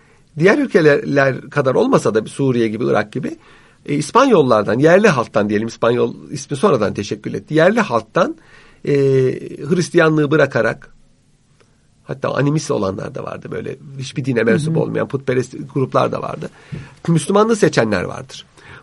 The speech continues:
Speaker 1: Bunlar ilk zamanlarda hatırı sayılır bir çoğunluktaydı. Toledo mesela, Toledo Madrid'e yakın bir şehirdir. Çok güzel bir şehirdir. Vaktiyle baş şehirdi İspanya'nın. Toledo Müslümanlarının ekserisinin bu, o,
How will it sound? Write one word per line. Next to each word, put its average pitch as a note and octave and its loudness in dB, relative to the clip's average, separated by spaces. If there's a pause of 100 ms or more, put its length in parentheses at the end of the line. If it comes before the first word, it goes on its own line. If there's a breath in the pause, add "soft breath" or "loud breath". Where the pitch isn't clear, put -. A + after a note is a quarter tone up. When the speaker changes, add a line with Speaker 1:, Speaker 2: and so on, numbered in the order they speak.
Speaker 1:
Bunlar A3+ 4
ilk G#3+ -6
zamanlarda F3+ 2
hatırı G3+ -2
sayılır F#3+ 2
bir C#3 0
çoğunluktaydı. C3 0 (360 loud breath)
Toledo F3+ 6
mesela, G#2 -2
Toledo B2 2 (120)
Madrid'e C#3 0
yakın B2+ 0
bir B2 -6
şehirdir. A#2 -2
Çok G3+ -6
güzel A#2+ 2
bir - -8
şehirdir. G2 -4
Vaktiyle B2+ -4
baş C3+ -2
şehirdi G#2 -4
İspanya'nın. A2+ -8 (380 loud breath)
Toledo F3 4
Müslümanlarının B2 0
ekserisinin D3+ 0 (420 loud breath)
bu, E3+ 4
o, C#3+ 4